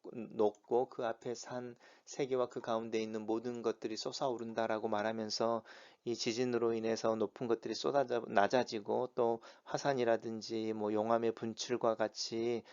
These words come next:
땅속에 있는 것들이 이렇게 표면으로 드러나는 모습을 상상해 볼 수 있습니다. 마치 이 본문은 우리가 bombay의 마지막 날이라는 영화에 나오는 장면이라든지 어떤 영화에서 자연재해에 의해서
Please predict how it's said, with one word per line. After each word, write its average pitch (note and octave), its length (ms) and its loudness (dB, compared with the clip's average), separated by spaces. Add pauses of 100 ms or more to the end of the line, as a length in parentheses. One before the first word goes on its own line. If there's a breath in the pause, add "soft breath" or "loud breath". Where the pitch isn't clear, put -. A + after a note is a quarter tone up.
(320 loud breath)
땅속에 C3 380 2
있는 A2+ 300 0
것들이 A2 560 0
이렇게 G#2+ 540 -4
표면으로 B2+ 580 0
드러나는 A2+ 480 -2
모습을 A2 400 -4
상상해 C3 460 -8
볼 A2+ 180 -6
수 - 140 -8
있습니다. A2+ 440 -8 (360 loud breath)
마치 C3 360 2
이 B2+ 160 2
본문은 A#2+ 580 0 (280 loud breath)
우리가 A#2 220 4
bombay의 A#2 880 6
마지막 A#2 440 2
날이라는 A2+ 480 0
영화에 A2 300 2
나오는 A2+ 320 0
장면이라든지 A2 1040 -2 (240 loud breath)
어떤 B2 240 -2
영화에서 A2+ 640 0
자연재해에 A2 960 2
의해서 G#2+ 640 0